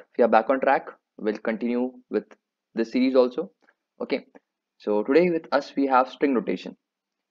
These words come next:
and I hope you have watched my core beta hacks video, because there I have mentioned a certain type of questions that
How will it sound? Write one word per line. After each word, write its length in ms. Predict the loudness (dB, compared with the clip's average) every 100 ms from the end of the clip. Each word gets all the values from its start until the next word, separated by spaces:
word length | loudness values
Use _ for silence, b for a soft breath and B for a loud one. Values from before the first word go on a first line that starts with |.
| _ _ _ -8
and 480 | -2 0 -2 -4 -8 -16 _ _ _ _ -2
I 100 | 0
hope 240 | 0 2
you 80 | 4
have 120 | 4
watched 280 | 6 4 4
my 140 | -6
core 220 | -4 -2 0
beta 200 | 0 2
hacks 220 | 0 -2
video, 200 | -4 -2
because 440 | -2 0 -2 -2 -12 _ _
there 460 | -10 0 4 6 4
I 120 | 0
have 100 | -2
mentioned 480 | -2 -4 -6 -6 -6 -4
a 80 | -6
certain 420 | 0 2 2 0
type 220 | 0 0
of 100 | -4 -8 _ _ _ 0
questions 400 | 0 0 -4 0
that 240 | 0 -2